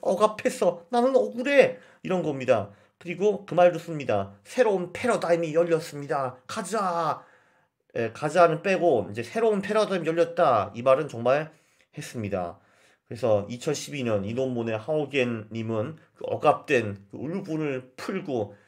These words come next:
할 말씀을 다 하셨습니다. 그러니까 이제 더 이상 인생을, 에, 즐길 필요, 아, 그러니까 더 이상 살 이유가 없지 않습니까? 그분은 이제 하실 거를 하셨습니다. 그래서 이 논문을 쓰시고 바로 몇 달 후에 돌아가셨습니다.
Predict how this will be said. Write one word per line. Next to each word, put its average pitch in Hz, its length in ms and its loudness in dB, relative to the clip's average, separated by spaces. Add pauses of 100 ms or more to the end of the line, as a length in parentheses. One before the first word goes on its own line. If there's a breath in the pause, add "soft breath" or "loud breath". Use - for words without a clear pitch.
(220 loud breath)
할 190 180 -6
말씀을 143 680 -2
다 117 200 -2
하셨습니다. 101 800 -8 (180)
그러니까 123 260 -6
이제 107 120 -6
더 117 180 -2
이상 104 440 0 (640 soft breath)
인생을, 113 640 -4 (240)
에, 101 160 -4
즐길 110 560 -8
필요, 135 320 -6
아, 101 320 0
그러니까 104 200 -4
더 117 180 -2
이상 110 320 0
살 143 380 -4
이유가 123 240 -2
없지 104 220 0
않습니까? 87 520 -10
그분은 110 320 -10
이제 101 120 -4
하실 - 260 -12
거를 101 360 -6 (180 loud breath)
하셨습니다. 87 720 -14
그래서 101 480 -4 (220 soft breath)
이 104 100 -12
논문을 107 320 -6
쓰시고 92 560 -12 (140 soft breath)
바로 110 180 -8
몇 98 160 -8
달 101 140 2
후에 90 340 -10 (340)
돌아가셨습니다. 87 880 -8